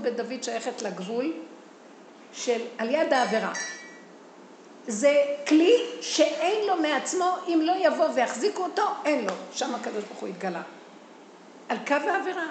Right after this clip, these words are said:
על התפר הזה. אז עכשיו, אין להגיד. פתאום את מסתכלת ואת רואה שהנחש,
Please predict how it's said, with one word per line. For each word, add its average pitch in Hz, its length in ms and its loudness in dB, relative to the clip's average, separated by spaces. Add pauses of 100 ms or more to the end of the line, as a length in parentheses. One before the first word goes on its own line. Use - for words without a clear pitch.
על 214 100 -2
התפר 294 480 0
הזה. 190 220 -6 (640)
אז 190 100 -6
עכשיו, 208 300 0 (920)
אין 370 180 -2 (180)
להגיד. 233 400 0 (680)
פתאום 247 280 -6
את 330 140 -8
מסתכלת 196 600 -10
ואת 190 260 -14
רואה 262 120 -12
שהנחש, - 960 -14